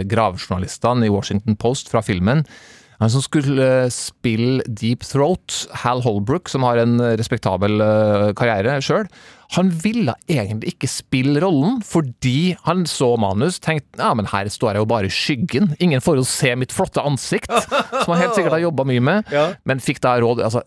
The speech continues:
Speaker 1: "Du, det blir bare mer ikonisk av at du er i skyggene."
Speaker 2: Oh.
Speaker 1: Tok en
Speaker 2: Ja.
Speaker 1: legendarisk rolle. Altså,
Speaker 2: Legendarisk.
Speaker 1: Deep Throat,
Speaker 2: Ja.
Speaker 1: Follow the Money.
Speaker 2: Ja.
Speaker 1: Og så nå finnes det jo da en, ehm,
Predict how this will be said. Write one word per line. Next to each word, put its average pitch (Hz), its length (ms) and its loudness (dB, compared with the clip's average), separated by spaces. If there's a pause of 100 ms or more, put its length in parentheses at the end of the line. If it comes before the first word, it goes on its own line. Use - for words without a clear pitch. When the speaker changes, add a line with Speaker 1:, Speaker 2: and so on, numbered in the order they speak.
(100)
Speaker 1:
"Du, 120 180 0 (240)
det 113 120 0
blir 101 120 0
bare 101 200 -2
mer 98 440 -4
ikonisk 95 600 -4
av 101 80 0
at 101 80 -4
du 113 80 -4
er 98 300 0
i 98 40 -2
skyggene." 117 460 0
Speaker 2:
Oh. - 160 -16
Speaker 1:
Tok 139 300 0
en 175 240 2 (120)
Speaker 2:
Ja. 80 200 -16 (200)
Speaker 1:
legendarisk 101 540 -2
rolle. 101 400 0
Altså, 110 160 -2
Speaker 2:
Legendarisk. 101 540 -4
Speaker 1:
Deep 120 300 0
Throat, - 420 0
Speaker 2:
Ja. 185 80 0
Speaker 1:
Follow 135 260 2
the 139 100 2
Money. 143 520 4
Speaker 2:
Ja. 104 160 -2 (340)
Speaker 1:
Og - 160 -6
så 175 200 2
nå 180 320 2
finnes 147 400 0
det - 100 -8
jo 131 80 0
da 113 340 2
en, 120 340 2
ehm, 117 800 0